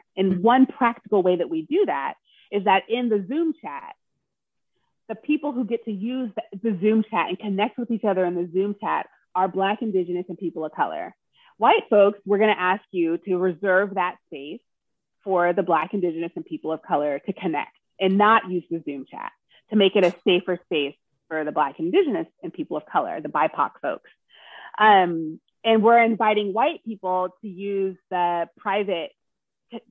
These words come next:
Speaker 1: chat with the moderators if they have questions or if they wanna speak up, right?
Speaker 2: Yeah.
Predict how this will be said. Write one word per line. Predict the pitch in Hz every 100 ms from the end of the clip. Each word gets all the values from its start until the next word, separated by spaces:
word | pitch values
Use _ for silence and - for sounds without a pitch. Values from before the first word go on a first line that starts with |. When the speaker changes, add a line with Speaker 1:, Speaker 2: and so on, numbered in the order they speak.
| -
Speaker 1:
chat | 208 180
with | 185 190 208 _
the | 175 165
moderators | 175 226 247 190 156 156 151 -
if | 220
they | 220 214
have | 175
questions | - 269 269 - 208 196 185
or | 170
if | 170
they | 180
wanna | 165 160 160 151 _
speak | 175 165
up, | 156 - -
right? | 165 339 - _ -
Speaker 2:
Yeah. | 196